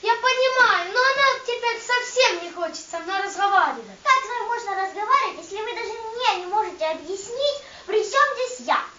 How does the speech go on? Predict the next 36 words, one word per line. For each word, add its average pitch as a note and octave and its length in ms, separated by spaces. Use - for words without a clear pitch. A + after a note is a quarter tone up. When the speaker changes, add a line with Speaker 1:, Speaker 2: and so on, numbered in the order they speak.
Speaker 1:
Как - 300
при G#4+ 220
чем? F4 360
А - 80
вдруг B4+ 400
она F#4 220
насовсем A4+ 760
порвала D4+ 560
со - 260
мной? A#3 160
Speaker 2:
Если G#4+ 240
порвала, G#4+ 420
заклеить. C4 460
Если G#4 240
не A#4 180
заклеить, D5+ 400
то G4+ 100
склеить B4+ 600
степлером. E4 640
Или A#4 200
штраф. - 460
Или F#4+ 160
от C5+ 80
ксерить, C4 500
или B4+ 720
штраф. C4+ 360
Speaker 1:
Не A4 100
надо A#4+ 400
ее A#4 300
ксерить. A#4 800
Speaker 2:
Молодой A#4+ 340
человек, C5+ 320
что - 140
вы C#5+ 80
от D#5 180
меня A#4 180